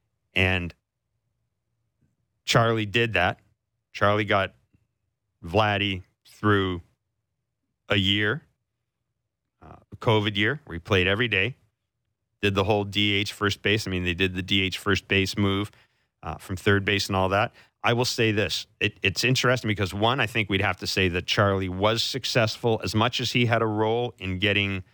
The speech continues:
Vladdy's feet on the ground, he was successful there. But it is kinda interesting that one of the reasons he's fired this year is that Vladdy Junior has not had a good year,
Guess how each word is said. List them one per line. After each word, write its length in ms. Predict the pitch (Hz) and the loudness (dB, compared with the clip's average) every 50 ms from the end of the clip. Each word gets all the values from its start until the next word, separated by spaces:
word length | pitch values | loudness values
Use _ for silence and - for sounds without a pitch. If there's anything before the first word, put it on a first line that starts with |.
| _ _ _ _ _ | _ _ _ _ _
Vladdy's 360 | - 107 104 101 98 98 95 - | 2 2 2 2 0 -2 -4 -6
feet 280 | - - 113 104 98 | -2 0 2 2 2
on 100 | 101 98 | 2 0
the 60 | 92 | -4
ground, 380 | 87 82 101 98 95 95 98 101 | -2 -2 0 0 2 0 0 -2
he 100 | 101 95 | -2 -4
was 140 | 90 87 - | -4 -4 -4
successful 580 | - - - - - 107 98 - - - 95 | -6 -6 -4 0 0 0 0 0 -2 -4 -2
there. 220 | 85 90 87 87 85 - - - _ _ _ - | 0 0 0 -2 -2 -6 -12 -20 _ _ _ 0
But 160 | 110 107 98 | 0 2 2
it 100 | 95 98 | 2 0
is 180 | 110 113 107 | 0 0 -2
kinda 340 | - - 120 110 113 110 110 | -2 -2 0 0 0 0 -2
interesting 880 | 104 - 113 110 104 - 104 90 87 90 - - - 90 85 82 82 80 _ _ _ _ _ _ _ _ _ _ | -2 -4 -4 -4 -2 -2 0 0 0 -2 -4 -6 -6 -6 -6 -6 -8 -10 _ _ _ _ _ _ _ _ _ _
that 300 | - 95 90 90 - _ _ _ _ _ _ _ _ _ _ _ _ _ _ _ _ _ | 0 0 0 0 -2 _ _ _ _ _ _ _ _ _ _ _ _ _ _ _ _ _
one 240 | - 95 101 107 107 | -2 0 2 2 2
of 80 | 113 107 | 2 0
the 100 | 110 110 | 0 0
reasons 480 | 104 107 107 104 98 98 101 87 80 | 0 0 0 -2 -2 -4 -6 -6 -2
he's 180 | - 110 98 - | -2 -2 -2 -2
fired 380 | - - 113 107 104 95 90 | 0 0 2 2 2 0 -2
this 240 | 82 85 80 - - | -4 -6 -6 -6 -6
year 160 | 82 82 82 | -6 -4 -4
is 140 | 85 95 87 | -4 -2 0
that 200 | 92 92 90 85 | 0 0 -2 -2
Vladdy 380 | 82 87 87 87 90 87 95 95 | -2 0 0 0 0 0 -2 -4
Junior 340 | 90 - 85 82 90 85 80 | -4 -4 -4 -2 -2 -2 -2
has 160 | 92 90 87 | -2 -2 -2
not 260 | 95 90 90 92 98 | -2 0 0 0 0
had 360 | 98 92 82 80 80 80 - _ _ _ _ _ _ _ | 0 -2 -2 -2 -4 -6 -10 _ _ _ _ _ _ _
a 120 | - 90 | -6 -6
good 260 | 85 82 87 85 82 87 | -4 -2 -2 -2 0 0
year, 220 | 139 147 - - | -2 -2 -2 -4